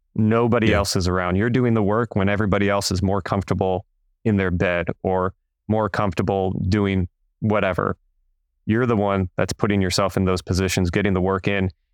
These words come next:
Speaker 1: And I really appreciate what you said about when you do that much work in the dark.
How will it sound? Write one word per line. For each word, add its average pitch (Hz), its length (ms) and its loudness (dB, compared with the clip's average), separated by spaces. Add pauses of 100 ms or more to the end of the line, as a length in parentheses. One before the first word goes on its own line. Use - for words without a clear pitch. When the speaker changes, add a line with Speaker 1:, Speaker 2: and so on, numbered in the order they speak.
(220)
Speaker 1:
And 101 220 0 (340)
I 107 60 -2
really 104 500 0 (540)
appreciate 110 420 0
what 98 140 0
you 92 80 0
said 120 320 0
about 95 280 0 (520)
when 110 180 2
you 117 140 2
do 117 220 2
that 104 220 0
much 107 280 -2
work 98 420 -2 (320)
in 113 140 2
the 95 100 2
dark. 90 500 -2